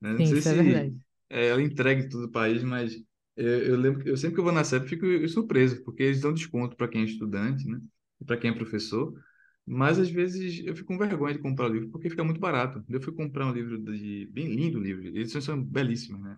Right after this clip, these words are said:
Speaker 1: Essa edição também é linda, né? Da, da Emparedada. Fui comprar um livro que era vinte e cinco reais, um livro de poemas bonitos, assim. Eu falei,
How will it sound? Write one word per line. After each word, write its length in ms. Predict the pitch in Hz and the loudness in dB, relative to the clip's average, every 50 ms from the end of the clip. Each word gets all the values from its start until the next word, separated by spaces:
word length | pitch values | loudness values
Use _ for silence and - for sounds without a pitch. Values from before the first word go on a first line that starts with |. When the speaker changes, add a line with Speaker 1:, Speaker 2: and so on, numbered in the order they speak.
| - - | -14 -16
Speaker 1:
Essa 200 | 101 - - 123 | -16 -8 -6 -6
edição 300 | 123 131 131 - 123 120 | -6 -6 -6 -8 -8 -8
também 260 | 117 - 110 113 110 107 | -8 -8 -8 -6 -4 -4
é 20 | |
linda, 280 | 104 104 107 101 95 90 | -4 -4 -6 -6 -8 -10
né? 120 | 92 95 | -14 -14
Da, 200 | 95 95 92 92 92 _ _ _ _ _ _ _ - | -14 -14 -14 -16 -18 _ _ _ _ _ _ _ -6
da 80 | 110 | -6
Emparedada. 640 | 107 110 - 107 107 104 101 101 107 120 123 113 110 - _ _ _ _ _ _ _ _ _ _ | -6 -4 -4 -4 -4 -2 -2 -2 -2 -4 -4 -6 -10 -16 _ _ _ _ _ _ _ _ _ _
Fui 80 | 127 | -8
comprar 300 | 135 143 139 135 135 135 | -6 -4 -2 0 0 0
um 60 | 131 | 2
livro 420 | 127 127 131 131 139 147 156 - - _ _ _ | 2 2 0 0 -2 -4 -6 -8 -14 _ _ _
que 100 | _ - | _ -4
era 180 | 135 143 151 139 | -2 0 0 -2
vinte 220 | 123 120 151 202 | -2 -2 -2 -2
e 40 | 214 | 0
cinco 200 | - 196 220 214 | -2 -2 0 2
reais, 320 | 180 170 131 117 120 120 117 | 2 2 2 2 0 0 -2
um 60 | 117 | -6
livro 360 | 120 131 139 131 123 - 110 110 120 - - _ | -6 -4 -4 -4 -4 -6 -10 -12 -16 -18 -18 _
de 120 | 135 131 - _ | -20 -20 -6 _
poemas 400 | - 139 120 120 123 117 107 104 107 - - - _ | 0 2 2 2 0 -2 -4 -4 -6 -12 -18 -20 _
bonitos, 400 | - 139 139 117 117 139 139 135 | -6 -4 -2 0 0 0 0 -2
assim. 180 | - - - 117 | -8 -8 -8 -10
Eu 60 | 113 - | -10 -8
falei, 200 | _ 135 - | _ -16 -16